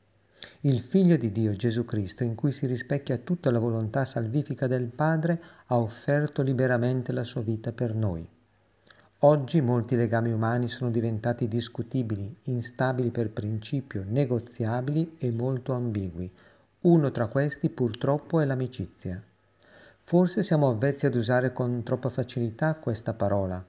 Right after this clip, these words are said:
o forse non la pronunciamo nemmeno più,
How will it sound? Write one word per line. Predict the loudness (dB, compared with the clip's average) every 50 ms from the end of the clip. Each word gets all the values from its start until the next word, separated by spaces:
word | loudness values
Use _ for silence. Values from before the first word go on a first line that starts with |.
| _ _ _ _ _ _
o | -2 -2
forse | -2 -2 -2 -2 -2 -2 -2 -4 -4 -4
non | -2 0 0 0
la | 0 0
pronunciamo | -2 -4 -6 -4 -4 -2 -4 -4 -2 -2 -2 0 0
nemmeno | 0 0 0 0 0 0 0 -2 -4
più, | -4 -4 -4 -4 -6